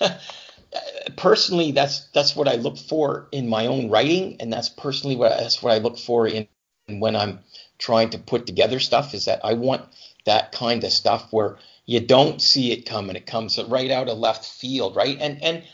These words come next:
a little bit of realism too, you know, like, I'm a, a big George R R Martin fan too. Like, I, I wish his books would come out a little quicker than they do, but, you know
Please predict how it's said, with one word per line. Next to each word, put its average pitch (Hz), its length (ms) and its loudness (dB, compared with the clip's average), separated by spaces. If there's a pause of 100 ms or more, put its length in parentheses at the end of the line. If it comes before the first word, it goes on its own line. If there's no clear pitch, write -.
a 185 60 2
little 208 220 4
bit 151 160 6
of 104 160 -2
realism 139 580 -2
too, 143 260 -2
you 143 120 -6
know, 127 140 0
like, 117 240 2
I'm 107 160 -4
a, 104 140 -4 (160)
a 117 80 -4
big 104 400 -4 (220)
George 110 280 0
R 95 80 2
R 95 160 2
Martin 107 380 -2
fan 110 340 -6
too. 120 240 -4
Like, 98 240 0
I, - 140 0 (420)
I 98 80 2
wish 107 220 4
his 87 160 0
books 101 320 -4
would 92 120 -10
come 92 160 -6
out 90 140 2
a 90 40 -2
little 90 200 -4
quicker - 380 -2
than 87 180 -2
they 87 140 -6
do, 107 280 4
but, - 360 0 (320)
you 107 160 -4
know - 120 0